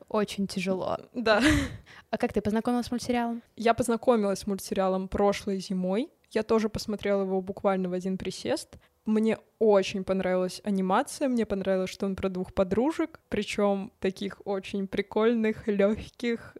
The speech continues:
Speaker 2: со своими проблемами. Но, если честно, я тоже сначала вообще не врубила, что такого нового я увидела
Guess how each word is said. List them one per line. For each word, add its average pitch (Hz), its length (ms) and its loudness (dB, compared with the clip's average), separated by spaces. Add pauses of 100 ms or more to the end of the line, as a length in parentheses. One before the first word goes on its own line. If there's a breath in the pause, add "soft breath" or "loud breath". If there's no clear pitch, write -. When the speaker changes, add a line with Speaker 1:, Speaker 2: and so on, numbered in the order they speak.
Speaker 2:
со - 160 -4
своими 202 360 2
проблемами. 240 760 2 (160 loud breath)
Но, 226 120 0
если 220 300 0
честно, 247 320 0
я 196 180 2
тоже 208 440 2
сначала 202 420 0
вообще 190 320 0
не 190 120 0
врубила, 185 600 -2
что - 220 0
такого 202 480 2
нового 196 460 2
я 185 180 -6
увидела 180 520 -6